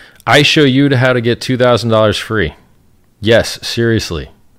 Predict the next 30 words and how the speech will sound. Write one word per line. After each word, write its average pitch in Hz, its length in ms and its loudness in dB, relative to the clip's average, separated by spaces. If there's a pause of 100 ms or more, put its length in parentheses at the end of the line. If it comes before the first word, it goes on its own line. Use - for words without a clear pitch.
Richard 104 280 -2
Hart's 104 280 -2
uni 101 360 -2
claim 92 380 -6
secrets. - 560 -10 (920)
And? 87 380 -10 (960)
I 90 80 -10
know 98 100 -4
a - 20 -4
lot 92 180 0
of - 40 -8
shit - 160 -8
about 90 200 -6
uni 90 180 -6
you 82 160 -6
guys 85 220 -4
don't 80 240 -10
know. 78 240 -12 (920)
Do - 100 -8
you 87 140 -4
guys 95 280 -2
know 95 160 -4
that 92 120 -8
the 90 80 -10
liquidity 92 400 -8
provider 92 420 -4
switch 95 300 -10
only 90 180 -6
affects 90 280 -8
people 92 380 -10